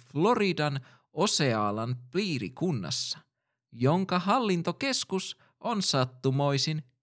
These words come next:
Kissimeen kaupunki. Eikä siinä vielä kaikki. John Razimus onnistui myös selvittämään John Titor Foundationin toimitusjohtajan identiteetin, ja kas kummaa,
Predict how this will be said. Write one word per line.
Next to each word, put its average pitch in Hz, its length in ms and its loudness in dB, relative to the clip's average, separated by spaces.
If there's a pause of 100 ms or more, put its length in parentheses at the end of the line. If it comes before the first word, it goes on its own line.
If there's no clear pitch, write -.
(240)
Kissimeen 120 800 0
kaupunki. 120 720 -2 (380)
Eikä 135 260 2
siinä 277 340 0
vielä 262 200 4
kaikki. 262 580 0 (680)
John 139 200 6
Razimus 180 640 4
onnistui 214 500 0
myös 180 280 0
selvittämään 123 920 0 (360)
John 196 360 4
Titor 147 400 0
Foundationin 139 1160 0 (240)
toimitusjohtajan 127 1300 0
identiteetin, 123 920 -2 (340)
ja 269 200 -2
kas - 400 0
kummaa, 143 800 2